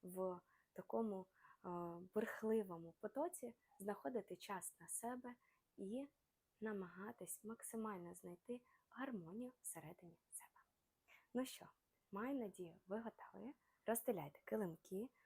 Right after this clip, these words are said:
одягніть зручний одяг, в якому вам буде зручно, комфортно сидіти. На фоні можете увімкнути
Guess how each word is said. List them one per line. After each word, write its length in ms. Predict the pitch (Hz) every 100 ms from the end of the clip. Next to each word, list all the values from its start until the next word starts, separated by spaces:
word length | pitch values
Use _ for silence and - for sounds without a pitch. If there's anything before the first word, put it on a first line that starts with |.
| - -
одягніть 460 | 214 202 196 180
зручний 360 | - 202 - 214
одяг, 260 | 202 185 185
в 100 | -
якому 280 | 196 190 180
вам 160 | 185
буде 220 | 185 185 185
зручно, 380 | 196 185 -
комфортно 440 | 190 180 196 190 196
сидіти. 460 | - 226 285 - 277 _ _ _ -
На 120 | 247
фоні 420 | - 208 175 170 175
можете 300 | 208 - 202
увімкнути 600 | 214 214 - 214 202